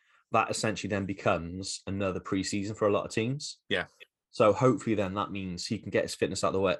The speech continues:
Speaker 1: get his fitness back to where it needs to be, injury worries out the way, and sort of hit the ground running and sort of catch up with the rest of the squad, 'cause it's really difficult. Like, we've seen so, so many young players sort of miss a pre-season, and their season,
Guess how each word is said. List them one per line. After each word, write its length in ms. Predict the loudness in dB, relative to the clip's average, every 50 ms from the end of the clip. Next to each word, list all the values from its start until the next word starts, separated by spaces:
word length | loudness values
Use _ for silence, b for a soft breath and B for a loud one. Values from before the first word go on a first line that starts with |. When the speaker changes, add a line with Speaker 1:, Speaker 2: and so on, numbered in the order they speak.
| -2 _
Speaker 1:
get 100 | -4 -4
his 100 | -2 0
fitness 240 | 0 0 0 -2 -4
back 240 | -2 -2 -2 -2 -4
to 80 | -6 -2
where 100 | -2 -2
it 40 | -2
needs 200 | -2 -4 -6 -8
to 60 | -6 -2
be, 380 | 0 0 2 0 0 -4 -6 -6
injury 400 | -4 -4 -4 -2 -2 -2 -2 -2 -4 _ -2
worries 320 | 0 0 2 0 0 0
out 160 | 0 0 0 0
the 60 | 0
way, 260 | 0 0 2 0 0
and 100 | -2 -6
sort 240 | -8 -8 -8 -8 -8
of 60 | _ _ _ _ _ _ _ _ _ _ _ _ _ _
hit 160 | 0 0 2
the 60 | 2 2
ground 260 | 2 2 2 2 2
running 200 | 2 2 2 0
and 80 | -2 -4
sort 140 | -8 -10 -12
of 120 | -14 -14 _ _ -8
catch 320 | -4 -4 -4 -4 -2 -4
up 100 | -6 -4
with 80 | -6 -4
the 80 | -2
rest 180 | -2 -2 -2 -4
of 60 | -6
the 60 | -6
squad, 280 | -2 0 0 0 0 0
'cause 180 | -4 -10 -8 -8
it's 140 | -8 -4
really 300 | 0 2 4 4 4 4
difficult. 460 | 2 2 0 -2 -2 -4 -4 -4 -4 -2
Like, 140 | -4 -6
we've 60 | -6 -8
seen 300 | -6 -4 -4 -4 -4 -4
so, 240 | -4 -2 -2 -2 -4 -4
so 200 | -2 2 4 4
many 100 | 4 4
young 300 | 2 2 0 0 0 -2
players 300 | -2 0 0 0 0 -2
sort 140 | -6 -10 -8
of 60 | -4
miss 320 | -4 -2 -2 -4 -4 -8 -10 _ _ _ _ _ _ _ _ -8 -8
a 60 | -4
pre-season, 560 | 0 0 0 0 0 0 -2 -2 -2 -4 -8
and 180 | -8 -6 -4 -2
their 120 | -2 -2
season, 600 | -4 -4 -6 -4 -2 -2 -2 -2 -4 -8 -8 -8